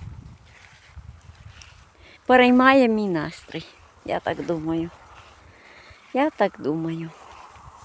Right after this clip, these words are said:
Що сьогодні я робила? Ви, напевно, хочете запитати. А нічого такого. Фізичної такої праці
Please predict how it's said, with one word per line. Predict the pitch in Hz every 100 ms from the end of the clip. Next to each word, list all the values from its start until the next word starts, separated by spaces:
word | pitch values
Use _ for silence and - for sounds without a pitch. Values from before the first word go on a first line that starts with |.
| - - - - - - - - - _ _ - - - - - _ - - _ _
Що | - 294 302
сьогодні | - 277 285 277 269 240 -
я | 247 247
робила? | 240 240 262 302 208 - - - - _ _ _ _ - - -
Ви, | 196 208
напевно, | 208 214 202 196
хочете | 190 190 - - 185
запитати. | - 180 190 - 185 175 - 175 - _ _ _ _ - -
А | 427
нічого | 415 277 - 156
такого. | 160 - 95 165 165 - - - _ _
Фізичної | - 233 262 247 - 208 214 202 - - - -
такої | - - 208 202
праці | - 254 349 - 196